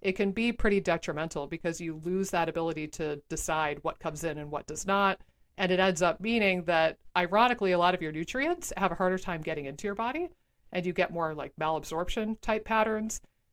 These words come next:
And all the bad stuff, the bacterial and the candida toxins, end up getting through more readily than you would want. So it's,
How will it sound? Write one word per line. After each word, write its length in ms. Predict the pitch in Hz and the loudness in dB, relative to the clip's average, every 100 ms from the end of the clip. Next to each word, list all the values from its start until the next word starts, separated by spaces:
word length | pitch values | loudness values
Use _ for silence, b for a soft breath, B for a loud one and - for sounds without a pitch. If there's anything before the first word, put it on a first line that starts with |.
| _ | _
And 140 | 190 180 | 0 4
all 140 | 185 | 4
the 80 | 156 | 4
bad 320 | 196 240 240 | 6 6 6
stuff, 380 | - 185 170 170 | 0 0 0 -2
the 80 | 170 | -4
bacterial 640 | 165 160 - 180 175 175 170 | -4 -4 -4 -2 0 -2 -4
and 160 | 156 | -6
the 80 | 147 | -6
candida 460 | - 151 156 175 170 | -6 -6 -2 -2 0
toxins, 640 | 180 165 - 165 151 156 | 0 0 -2 -4 -6 -6
end 160 | 156 151 | -8 -6
up 140 | 151 | -6
getting 240 | 160 147 151 | -6 -6 -8
through 540 | - 170 160 156 - | -10 -8 -6 -8 -10
more 300 | 151 156 156 | -10 -6 -4
readily 380 | 151 151 147 143 | -4 -6 -6 -8
than 160 | 139 139 | -8 -8
you 80 | 135 | -10
would 140 | 131 | -10
want. 300 | - - - | -10 -10 -8
So 200 | - 156 | -4 -2
it's, 360 | 147 - - | -4 -6 -10